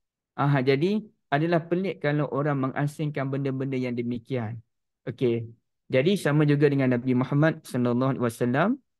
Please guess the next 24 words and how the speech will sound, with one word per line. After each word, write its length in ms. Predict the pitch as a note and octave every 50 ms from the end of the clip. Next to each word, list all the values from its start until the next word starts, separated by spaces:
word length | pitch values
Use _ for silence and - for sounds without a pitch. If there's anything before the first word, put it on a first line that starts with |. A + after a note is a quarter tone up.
| _ _ -
baginda 400 | - D#3 B2 C3+ C#3+ D#3 E3 E3
tidak 320 | D#3+ - C3 C3 B2+ B2 -
mengasingkan 880 | C3+ C3 B2+ - - B2+ B2 - - D#3+ D3+ D3 C#3+ - B2+ B2+ A#2+
antara 440 | - C3 B2 A#2 - C3 B2+ B2+ C#3 C#3
hubungan 480 | C3 C3+ C3 B2+ C3+ C3+ C#3 C#3 C3+ C3
dengan 280 | B2 A#2 B2 A#2+ A#2 -
Allah 400 | A#2 A2+ A#2 B2 D3 F3+ G3 -
Azza 280 | - B2 A#2+ A#2 A#2+ A2+
wa 120 | A2 A2+
Jal 320 | A2+ B2 D3+ F3+ G#3+ A#3+ - _ _ _ _ _ _ _ _
dengan 320 | - - C3+ D3 D#3 D#3 C#3
hubungan 480 | C#3 C#3 C#3 C#3+ D3 D3+ D#3+ D#3 C3+
dengan 240 | C3 B2+ C3 B2+ B2+
manusia, 680 | B2+ - - A#2+ A#2 A2+ - - C3 C#3+ F3+ G#3 G#3 -
hatta 640 | - B2+ B2 - - _ - B2+ B2 C#3 D#3+ F3 E3+ -
pernah 440 | - C3+ C3 C3 C#3+ D#3+ F3 E3+ D3+
Nabi 480 | C3 C3 C3 C3 B2+ C#3 D#3 D3 D3+
tidak 320 | - C3+ C3 C3+ C3 - -
solat 400 | - - C3+ C3+ C#3+ D3+ - - -
ba'diyah 520 | C3+ B2 C#3+ - B2 C#3 C#3+ D3 C3+ B2 A2+
zuhur 520 | A#2+ B2+ A#2 C3 C3 D3 F#3 A#3 - - _ _ _ _ _ _ _ _ _ _ _ _ _ _ _ _ _
sampai 460 | - - D3 D3+ D#3 D#3 G#3+ F#3+ E3
masuk 320 | D3 C#3+ C#3+ - - -
asar, 640 | - B2+ - - - C3 C3 D3 E3+ G#3 B3 C#4+ -